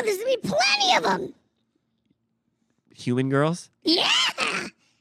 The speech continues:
Speaker 1: Why do you care? <laughs>
Speaker 2: It's not like you're gonna get laid anyway. <laughs> Thanks, Nomi. All right, well, uh, oh boy. Is that all? Is that all, Nomi?
Speaker 1: Yeah, you
Speaker 2: 'Cause
Speaker 1: suck.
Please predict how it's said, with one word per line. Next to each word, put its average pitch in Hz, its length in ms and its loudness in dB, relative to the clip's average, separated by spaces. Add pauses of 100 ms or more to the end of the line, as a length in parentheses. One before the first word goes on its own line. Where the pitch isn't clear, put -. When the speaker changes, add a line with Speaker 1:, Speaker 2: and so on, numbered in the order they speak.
(120)
Speaker 1:
Why 508 180 0
do 640 60 0
you 719 180 2
care? - 460 0 (880)
<laughs> - 140 2 (960)
Speaker 2:
It's 156 100 -20
not 196 160 0
like 190 140 -2
you're 196 140 -6
gonna 156 180 -8
get 165 180 -6
laid 202 240 -2
anyway. 143 380 0 (1120)
<laughs> - 0 - (420)
Thanks, 110 280 -4
Nomi. 90 400 -8 (460)
All 214 80 2
right, 233 280 2
well, 226 340 2
uh, 220 340 2 (440)
oh 262 300 -2
boy. 254 240 0 (760)
Is 254 120 -2
that 254 100 2
all? 269 180 2
Is 294 160 -10
that 320 120 -2
all, 330 160 0
Nomi? 349 340 -6 (160)
Speaker 1:
Yeah, 622 360 2
you - 120 -4
Speaker 2:
'Cause 302 140 -4
Speaker 1:
suck. 480 300 -8